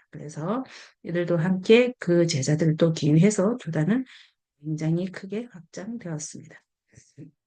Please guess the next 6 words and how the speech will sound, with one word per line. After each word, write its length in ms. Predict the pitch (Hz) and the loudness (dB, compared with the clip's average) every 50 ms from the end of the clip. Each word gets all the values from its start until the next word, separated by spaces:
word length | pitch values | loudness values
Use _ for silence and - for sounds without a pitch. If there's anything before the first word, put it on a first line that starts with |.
| _ _ _ _ _ _ _ _ _ _ _ _ _ _ _ _ _ _ _ _ _ _ | _ _ _ _ _ _ _ _ _ _ _ _ _ _ _ _ _ _ _ _ _ _
또 420 | _ 262 247 220 208 233 262 262 - _ | _ -6 -4 -4 -4 -4 -6 -10 -14 _
마가다국, 760 | - 170 175 170 190 196 214 208 202 196 170 175 220 262 - _ _ _ _ - | -14 -12 -4 -4 -2 0 0 0 0 0 0 0 0 -2 -4 _ _ _ _ -18
예, 240 | 175 160 135 120 110 - _ _ _ _ _ _ _ _ _ _ _ _ _ _ _ _ _ _ | -16 -14 -14 -14 -16 -20 _ _ _ _ _ _ _ _ _ _ _ _ _ _ _ _ _ _
마가다국의 760 | - 170 175 180 214 214 220 214 208 208 190 190 196 196 190 | -14 -14 -8 -6 -4 -2 -2 -2 -2 0 2 4 4 4 6
빈비사라 720 | - 190 202 208 208 214 220 208 208 196 180 180 175 170 160 | 6 6 6 8 8 6 6 6 4 2 2 4 4 4 4
왕이 580 | 160 165 165 175 180 175 160 160 196 240 262 | 6 4 4 4 6 6 6 6 6 2 -2